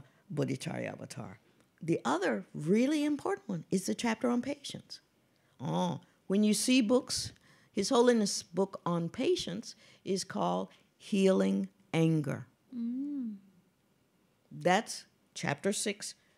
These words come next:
Speaker 1: Bodhicharya Avatar.
Speaker 2: Por eso
Speaker 1: Ujú.
Speaker 2: su santidad, el Dalai Lama, da estos de manera, ah, hay libros de su santidad, el Dalai Lama, donde es-,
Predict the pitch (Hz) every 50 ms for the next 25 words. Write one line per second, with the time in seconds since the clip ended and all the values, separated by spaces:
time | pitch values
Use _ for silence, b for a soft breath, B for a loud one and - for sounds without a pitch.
0 | b _ - 127 143 147 151 151 143 - _ _ _ _ - - 139 139 151 147
1 | 143 143 139 131 139 - - - 113 - _ _ _ _ _ _ _ _ _ _
2 | _ _ _ _ _ _ _ _ _ _ _ b b b b b b - 302 320
3 | 403 440 440 403 311 294 285 - 294 269 262 240 269 254 254 277 285 302 294 220
4 | 220 240 202 233 240 262 277 262 247 247 254 262 240 220 196 190 214 240 - B
5 | B B B B - 226 202 254 269 302 339 349 339 339 330 311 320 330 311 311
6 | - - - 262 254 262 277 294 285 - - 226 240 233 233 226 226 226 240 254
7 | 269 277 277 269 247 254 - _ _ 233 233 226 226 220 - _ _ _ _ _
8 | _ _ _ - 240 254 285 277 285 302 311 269 262 262 240 220 226 220 226 220
9 | - 220 220 - 226 226 240 262 262 233 226 240 240 240 247 247 247 240 233 233
10 | 254 262 B B B B B - 220 214 254 254 254 247 247 226 240 233 233 233
11 | 233 240 b b b b b b b _ - 233 233 - -